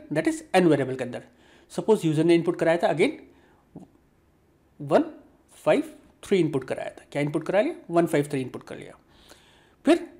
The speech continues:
ये लूप अब कब तक चलेगा? जब तक n की वैल्यू not equals to zero, जब तक n की वैल्यू क्या नहीं हो जाती? ज़ीरो नहीं हो जाती। Then हमने क्या लिया? रिमाइंडर equals to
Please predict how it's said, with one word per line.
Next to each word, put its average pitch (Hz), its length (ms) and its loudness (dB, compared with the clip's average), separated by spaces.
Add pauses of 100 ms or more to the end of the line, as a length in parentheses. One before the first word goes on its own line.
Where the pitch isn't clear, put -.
(340)
ये 208 120 2
लूप 285 160 6
अब 262 120 -2
कब 214 160 2
तक 240 80 2
चलेगा? 240 320 -2 (160)
जब 180 160 -2
तक 285 180 0 (960)
n 262 200 6
की 247 80 4
वैल्यू 131 260 2 (200)
not 220 280 2
equals 226 320 0
to 339 180 4
zero, 147 260 4
जब 156 160 -4
तक - 200 0
n 196 180 4
की 240 80 0
वैल्यू 220 160 2
क्या 220 120 4
नहीं 220 100 2
हो 226 60 4
जाती? 254 200 4 (180)
ज़ीरो 175 500 2
नहीं 156 360 4
हो 139 100 4
जाती। 120 340 -8 (960)
Then 247 120 4
हमने 269 160 8
क्या 226 140 6
लिया? 240 140 4 (460)
रिमाइंडर 220 340 6
equals 170 320 0
to 277 100 -2